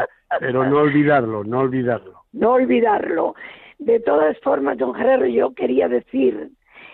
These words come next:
Speaker 2: que siempre aquí decimos la pastoral de la salud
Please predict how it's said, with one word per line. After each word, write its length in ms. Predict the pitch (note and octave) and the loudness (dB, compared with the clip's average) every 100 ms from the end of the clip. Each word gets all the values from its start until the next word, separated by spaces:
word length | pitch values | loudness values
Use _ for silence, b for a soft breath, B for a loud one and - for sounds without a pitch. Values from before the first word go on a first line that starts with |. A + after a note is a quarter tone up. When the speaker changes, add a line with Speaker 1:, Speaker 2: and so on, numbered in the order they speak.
| B B _ | B B _
Speaker 2:
que 400 | - A#3+ - - - _ _ - | 0 2 2 -2 -10 _ _ -10
siempre 680 | A#3 C4 D#4 D4+ - - - | 0 2 2 -2 -4 -4 -2
aquí 580 | G#3 F#3+ B3 C4 G#4 G#4 _ b b - | -4 -6 -4 -2 -2 -6 _ b b -6
decimos 800 | A#3 G#3 C4 C4+ G3 - - - | -4 -2 0 0 0 -6 -10 -8
la 140 | - | -8
pastoral 600 | - - - G#3 A#3 A#3+ | -6 -10 -6 -2 0 0
de 100 | - | -2
la 200 | - - | -6 -6
salud 400 | G3+ G#3+ C4 E4 | -8 -2 0 0